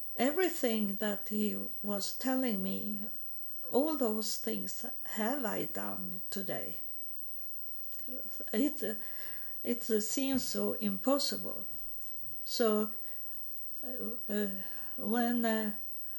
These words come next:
and he was talking about my daughter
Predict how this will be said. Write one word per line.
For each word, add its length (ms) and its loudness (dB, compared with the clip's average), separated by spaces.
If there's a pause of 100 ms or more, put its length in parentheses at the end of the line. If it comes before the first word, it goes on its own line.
(240)
and 220 2
he 240 6
was 320 4
talking 760 0 (520)
about 520 2
my 240 2
daughter 720 0